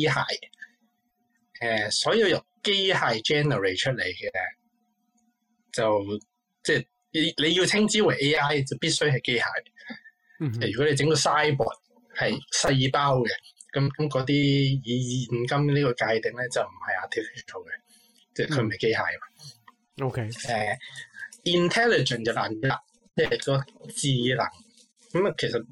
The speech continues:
Speaker 1: 智能就好難界定啊，即係，誒，即係以往啊，可能即係好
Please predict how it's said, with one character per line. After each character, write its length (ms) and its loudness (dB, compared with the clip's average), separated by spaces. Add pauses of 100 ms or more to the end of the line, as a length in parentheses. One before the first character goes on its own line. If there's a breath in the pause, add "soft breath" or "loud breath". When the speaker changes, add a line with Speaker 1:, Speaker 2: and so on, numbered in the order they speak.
Speaker 1:
智 200 -4 (240)
能 120 2 (360)
就 100 0 (400)
好 160 -2 (300)
難 120 2 (320)
界 120 -4 (260)
定 80 -4 (160)
啊， 20 -20 (180)
即 180 -4
係， 120 2 (840 loud breath)
誒， 240 -2 (2000 soft breath)
即 160 -8
係 1120 4
以 480 2
往 340 4
啊， 280 2 (200)
可 140 0
能 160 0 (260)
即 80 2
係 140 4
好 100 2